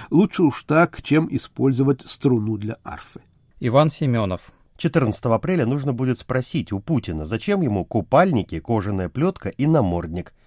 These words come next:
Speaker 3: Или это не ему, а виолончелисту.
Speaker 2: На четырнадцатое апреля намечена так называемая прямая линия с Путиным. Twitter «Ехидные новости».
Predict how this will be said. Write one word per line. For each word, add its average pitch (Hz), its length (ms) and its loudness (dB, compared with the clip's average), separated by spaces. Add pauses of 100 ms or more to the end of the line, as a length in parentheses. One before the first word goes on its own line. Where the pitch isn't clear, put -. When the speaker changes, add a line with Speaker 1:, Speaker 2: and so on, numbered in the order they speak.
(200)
Speaker 3:
Или 117 180 0
это 104 180 -2
не 98 160 0
ему, 190 300 2
а 131 180 0
виолончелисту. 131 840 -6 (300)
Speaker 2:
На 131 180 2
четырнадцатое 120 600 -2
апреля 165 300 0
намечена 131 500 0
так - 220 -4
называемая 110 540 0
прямая 110 380 0
линия 101 320 -2
с - 80 -10
Путиным. 90 480 -8 (260)
Twitter 127 320 -2
«Ехидные 110 460 -2
новости». 95 520 -2